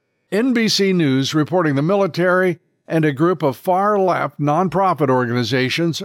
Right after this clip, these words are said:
are plotting to remove the military from civilian control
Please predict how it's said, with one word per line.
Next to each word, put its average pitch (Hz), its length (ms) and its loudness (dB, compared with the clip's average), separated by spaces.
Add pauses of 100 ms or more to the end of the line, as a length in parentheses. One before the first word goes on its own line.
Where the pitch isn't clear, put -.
are 156 180 0
plotting 208 640 -2
to 170 120 -4
remove 170 720 2
the 151 100 0
military 151 640 0
from 143 220 -4
civilian 180 600 -2
control 180 760 -2